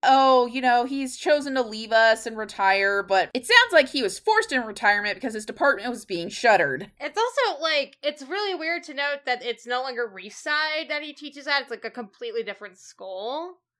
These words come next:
Speaker 1: Yeah, like, I, I forget what the name of it was. Like, it was, like,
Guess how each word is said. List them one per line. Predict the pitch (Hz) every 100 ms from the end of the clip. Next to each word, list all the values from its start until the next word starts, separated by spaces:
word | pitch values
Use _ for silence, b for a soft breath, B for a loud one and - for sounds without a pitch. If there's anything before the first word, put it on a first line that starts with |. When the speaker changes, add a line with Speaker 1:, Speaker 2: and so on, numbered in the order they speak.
| _ _ -
Speaker 1:
Yeah, | 226 277 311 320 294 262 233 208 175
like, | 202 208 214 208 _ _ _ _ _ -
I, | 214 - 240 233 240
I | 240
forget | 277 480
what | 523
the | 226
name | 208 208 226
of | 202 175
it | -
was. | 165 165 160 160 160 156
Like, | 185 185
it | 180
was, | 185 180
like, | 185 170 165